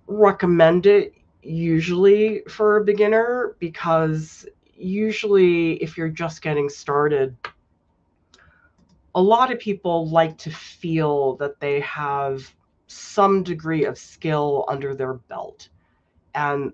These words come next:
the whole thing about a series, which is challenging, not only developing the materials,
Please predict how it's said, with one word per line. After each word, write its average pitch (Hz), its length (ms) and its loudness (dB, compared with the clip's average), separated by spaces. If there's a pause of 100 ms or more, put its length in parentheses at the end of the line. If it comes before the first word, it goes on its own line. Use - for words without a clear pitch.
(120)
the 151 120 -4
whole 226 260 -2
thing 226 200 2
about 160 260 2
a 143 40 -2
series, 160 580 -2
which 143 140 -8
is 139 140 -12
challenging, 147 800 -2 (680)
not 175 280 0
only 160 500 -2 (240)
developing 135 960 -4 (160)
the 123 60 -20
materials, - 840 -8